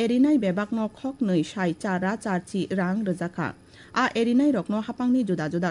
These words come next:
সামুং বতাংনি সেপসাপ নাহারমানি লগে লগে রেজিস্ট্রেশন খबै লাইফ ইন্স্যুরেন্স খ্লাই রোজাখা।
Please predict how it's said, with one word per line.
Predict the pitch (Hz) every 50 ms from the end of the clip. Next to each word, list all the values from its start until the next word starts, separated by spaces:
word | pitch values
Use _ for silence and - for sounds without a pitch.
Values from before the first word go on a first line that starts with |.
| 180 -
সামুং | 208 202 196 196 196
বতাংনি | 220 220 247 247 247 247 240 -
সেপসাপ | - 185 - - - 196 190 - 208
নাহারমানি | 208 - 214 214 226 226 208 160 147 156
লগে | 147 147 156 156
লগে | 156 156 170 214 240 233
রেজিস্ট্রেশন | 196 190 196 208 - - 254 269 269 269 262 254 254 247
খबै | - 233 254 247 240 226
লাইফ | 226 233 226 - - 185
ইন্স্যুরেন্স | 175 165 - 180 196 226 240 -
খ্লাই | - 180 139 131
রোজাখা। | 139 139 160 156 - 160 139